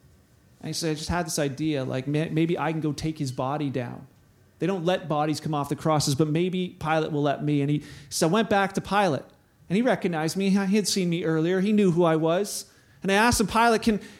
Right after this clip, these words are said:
can I have the body of Jesus?" And Pilate was, like, shocked. He's like, "Is he already dead? I didn't think he'd die that fast." And so Pilate sends us, I remember he sent off somebody, he said, "Go check, make sure he's dead."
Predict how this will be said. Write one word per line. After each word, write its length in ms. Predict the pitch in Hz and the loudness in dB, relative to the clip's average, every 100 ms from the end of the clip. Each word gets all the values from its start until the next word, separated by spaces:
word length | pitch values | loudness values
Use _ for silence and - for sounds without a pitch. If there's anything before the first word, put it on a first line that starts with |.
| - | 0
can 160 | 175 | 2
I 100 | 202 | 4
have 340 | 202 214 220 185 | 6 6 4 4
the 80 | 170 | 2
body 360 | 180 185 180 | 4 4 4
of 100 | 151 | 2
Jesus?" 680 | 147 175 151 131 - - - - | 2 0 0 -4 -6 -10 -10 -4
And 120 | 180 202 | 4 6
Pilate 220 | 359 294 | 6 6
was, 100 | 190 | 4
like, 120 | 160 | 2
shocked. 320 | - 262 156 | 0 0 0
He's 100 | 143 | 0
like, 80 | 160 | 0
"Is 80 | 170 | 2
he 100 | 262 | 4
already 260 | 254 226 | 4 4
dead? 300 | 139 127 190 | 4 4 4
I 160 | 170 208 | 4 4
didn't 160 | 220 208 | 4 2
think 140 | 214 | 0
he'd 120 | 190 | 2
die 200 | 220 247 | 4 6
that 180 | 180 127 | 4 2
fast." 440 | 139 117 117 - - - - - | 0 0 -2 -6 -12 -20 -8 -2
And 80 | 165 | 0
so 80 | |
Pilate 320 | 208 240 262 - | 4 6 6 4
sends 260 | 247 220 | 2 4
us, 140 | 226 220 | 2 2
I 80 | |
remember 240 | 214 233 214 | 0 0 0
he 20 | |
sent 220 | 247 240 | 2 4
off 160 | 240 233 | 4 4
somebody, 180 | 214 185 | 2 4
he 40 | |
said, 160 | 196 180 | 4 4
"Go 100 | 240 | 6
check, 320 | - 247 196 | 6 6 4
make 160 | 220 | 0
sure 160 | - 269 | 2 4
he's 160 | 220 160 | 4 4
dead." 420 | 233 214 131 | 4 4 2